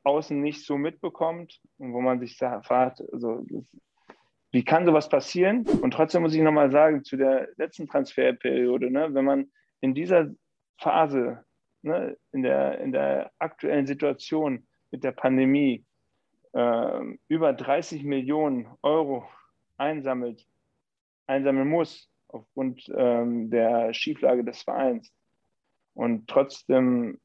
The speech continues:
jetzt, glaube ich, n-, eine Mannschaft mit einem Gesicht zusammengestellt zu haben,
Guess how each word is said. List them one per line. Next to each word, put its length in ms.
jetzt, 340
glaube 340
ich, 140
n-, 440
eine 100
Mannschaft 560
mit 120
einem 200
Gesicht 420
zusammengestellt 760
zu 120
haben, 380